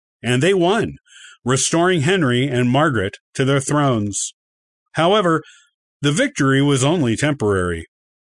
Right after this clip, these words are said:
When Margaret finally decided it was safe for she and her son to return to England with an army at their side, King Edward the fourth was already back in the country too, and had his own army.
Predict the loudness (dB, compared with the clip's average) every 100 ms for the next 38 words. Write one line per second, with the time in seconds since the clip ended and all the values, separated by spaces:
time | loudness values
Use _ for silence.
0 | _ -6 -2 0 2 2 0 -2 -2 0
1 | 0 0 0 -2 0 0 0 -2 -2 -2
2 | -2 0 -2 -2 -4 -2 -2 0 0 2
3 | 0 0 0 0 0 -2 0 0 0 0
4 | 0 0 0 -2 -6 -18 -20 _ -2 -2
5 | 0 0 2 2 2 2 0 0 -2 0
6 | 0 0 0 -4 -10 _ _ _ _ _
7 | -8 -2 0 2 0 0 0 0 2 2
8 | 0 -4 -6 0 2 2 2 0 0 0
9 | -2 -6 -2 0 0 -2 -2 -2 0 -2
10 | -2 -2 0 -2 -4 _ _ _ _ -4
11 | 0 0 0 -4 _ _ -2 0 2 0
12 | 0 0 0 0 0 -4